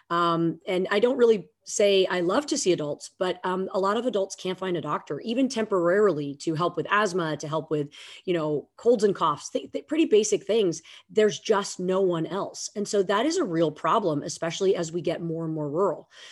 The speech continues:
So I do think there is this gap we need to fill. And I think that's what we've talked about is,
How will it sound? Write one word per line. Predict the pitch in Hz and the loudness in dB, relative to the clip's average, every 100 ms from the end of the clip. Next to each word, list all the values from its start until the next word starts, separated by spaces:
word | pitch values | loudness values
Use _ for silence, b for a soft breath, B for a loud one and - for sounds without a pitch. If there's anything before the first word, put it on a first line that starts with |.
| B | B
So | - 214 208 | -4 0 0
I | 240 | 0
do | 196 214 285 | 0 4 4
think | 330 - 269 - | 4 2 0 0
there | 202 196 | 0 0
is | - 202 185 | 4 2 2
this | 185 - | -2 -2
gap | 175 196 185 | -2 -2 -2
we | 170 | -2
need | 170 165 | 0 -2
to | 156 | -6
fill. | - 226 208 208 - | -4 0 0 -2 -4
And | 190 | -4
I | 185 | -4
think | 202 196 170 | -2 -4 -2
that's | 175 196 - - - B B | -2 -2 -4 -10 -14 B B
what | 214 220 | -4 -2
we've | 180 | -2
talked | - 196 262 247 | 0 0 2 0
about | 165 160 160 165 | 0 -2 -2 -2
is, | - 175 165 - | 0 0 0 -4